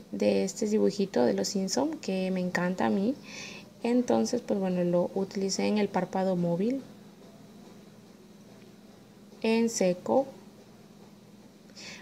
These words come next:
Voy a utilizar este color blanco, que es el, el Angel Wings de Glam Eyes, en el lagrimal y por la camisa de Homero utilicé el color blanco.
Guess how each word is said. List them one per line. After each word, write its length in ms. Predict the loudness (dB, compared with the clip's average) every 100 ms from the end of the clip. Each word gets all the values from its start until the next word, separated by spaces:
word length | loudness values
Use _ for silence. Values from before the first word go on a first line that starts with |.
| 2
Voy 140 | 8 8
a 40 |
utilizar 380 | 8 6 6 4
este 180 | 2 -2
color 400 | 2 4 4 2
blanco, 800 | 2 4 2 0 0 2 2 0
que 280 | -4 -2 0
es 120 | 0
el, 200 | 0 0
el 680 | 0 0 2 2 2 2 0 0
Angel 360 | 0 2 4
Wings 460 | 6 8 6 4 0
de 140 | 0
Glam 300 | 2 2 2
Eyes, 320 | 0 -2 -6 -16 -18 -18 -12 2
en 260 | 4 6
el 240 | 6 8 8
lagrimal 560 | 6 4 2 2 0 2
y 380 | 4 4 2
por 200 | 0 0
la 140 | 0 2
camisa 400 | 2 2 2 2
de 120 | 4
Homero 440 | 4 2 0 -2 -4 -8
utilicé 680 | -6 -2 0 0 2 2 0
el 280 | 0 0 0
color 280 | -2 0 -2
blanco. 320 | -6 -8